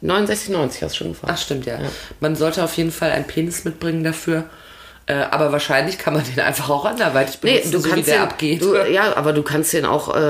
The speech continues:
Speaker 1: auf zwei Finger ziehen und
Speaker 2: Mhm.
Speaker 1: sowas, ne?
Speaker 2: Mhm.
Speaker 1: Oder als, äh, kleinen Auflieger benutzen. Das
Speaker 2: Mhm.
Speaker 1: ist ja, das ist ja eh ein Vorteil. Aber lass uns über Pärchentoys noch mal gesondert reden.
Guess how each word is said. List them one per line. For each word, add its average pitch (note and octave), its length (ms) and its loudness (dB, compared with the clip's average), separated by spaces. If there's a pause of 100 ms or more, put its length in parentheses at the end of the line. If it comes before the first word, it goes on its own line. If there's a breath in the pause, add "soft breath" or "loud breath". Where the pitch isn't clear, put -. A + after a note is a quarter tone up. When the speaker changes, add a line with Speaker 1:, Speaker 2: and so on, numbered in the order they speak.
(180)
Speaker 1:
auf - 160 -2
zwei D3 160 0
Finger F3 300 0
ziehen C#3 280 0
und A2+ 120 0
Speaker 2:
Mhm. C#3 60 0
Speaker 1:
sowas, B2+ 320 0
ne? D3+ 100 0
Speaker 2:
Mhm. E3 240 0
Speaker 1:
Oder C3 220 0
als, - 340 -2
äh, C#3 160 2
kleinen B2+ 260 0
Auflieger C3+ 400 0
benutzen. B2+ 500 0
Das C3+ 120 0
Speaker 2:
Mhm. C#3 80 0
Speaker 1:
ist - 60 -2
ja, F#3 120 2
das - 160 2
ist D#3 160 0
ja D#3 60 4
eh G#2 120 2
ein D3 120 2
Vorteil. C#3+ 440 0 (380 loud breath)
Aber E3+ 140 0
lass G3 180 2
uns C#4 200 -2
über A3 200 0
Pärchentoys F#3 680 0
noch D#3+ 120 -2
mal D#3 120 0
gesondert A#2 520 -6
reden. - 260 -8